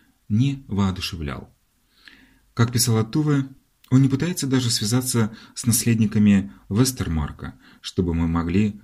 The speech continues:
купить виллу. Причиной тому Тува считала сложившуюся в обществе ситуацию, когда деньги, казалось, никого не интересуют. По ее словам,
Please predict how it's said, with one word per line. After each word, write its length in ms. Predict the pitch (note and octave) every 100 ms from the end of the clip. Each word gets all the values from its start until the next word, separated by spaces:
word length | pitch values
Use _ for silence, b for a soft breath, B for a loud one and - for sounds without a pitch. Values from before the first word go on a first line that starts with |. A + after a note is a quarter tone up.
| B
купить 340 | - G#2 F#2 -
виллу. 420 | E2 C#2+ B1+ - _ _ _ B B B
Причиной 360 | G2+ - F#2+
тому 320 | F2 F2+ A2 A2+
Тува 240 | F2+ E2
считала 540 | - D#2 F2 F2 E2 D#2+ B B
сложившуюся 840 | F#2 F2+ F#2 - F2+ - F2 E2+
в 80 | E2+
обществе 420 | F2 F#2 - E2+
ситуацию, 540 | D#2 - A2+ A#2+ A2 -
когда 260 | D#2 D#2+
деньги, 300 | E2+ A2 G2+
казалось, 540 | F2 F2+ F2+ E2+ D#2+ - b b b
никого 360 | A2+ A#2 B2+ F#3+
не 120 | D3
интересуют. 680 | - G#2 F#2+ - D2 - _ _ b b b
По 80 | -
ее 80 | G#2
словам, 500 | - G#2+ B2+ C3